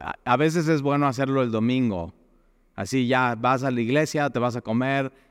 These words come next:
te echas una buena siesta, sales, vas a ver a un amigo, un familiar, o a tus papás, o a tus primos, o a tus tíos, y en la noche siéntate así en tu comedor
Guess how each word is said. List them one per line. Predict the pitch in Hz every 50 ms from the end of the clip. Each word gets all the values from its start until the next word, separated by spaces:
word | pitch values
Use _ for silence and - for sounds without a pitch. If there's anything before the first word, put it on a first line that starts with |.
| _ _ -
te | 131 143
echas | 143 - 151 135 110
una | 127 131 131 127 120
buena | 117 123 123 127 113
siesta, | 104 - 139 139 143 143 135 - - 139 135 131 131 127
sales, | - 135 135 139 143 139 135 127
vas | 120 123 120 120
a | 131
ver | 123 123 120
a | 123 117 107 110 104
un | 92 113 113 120 117
amigo, | 110 120 135 143 143 135 131
un | 123 117
familiar, | 123 113 104 107 110 113 123 131 139 143 143 139
o | 131 110
a | 92
tus | - - -
papás, | - 104 95 - 139 147 160 147 120
o | 123
a | 110
tus | 101 101 90 -
primos, | - 147 147 160 156 143 135 117
o | 117
a |
tus | 101 - - -
tíos, | 139 139 147 143 - - - _ _ _ _ _
y | 120 117
en | 123
la | 123 123 123
noche | 131 139 151 147 - 160 147
siéntate | - - 147 151 160 151 160 151 - - 151 156 165 165 - - - -
así | 107 104 - - 147 156 175 190 175 156 143
en | - 113 110
tu | 104 120 107
comedor | - 117 117 113 113 117 131 143 156 160 160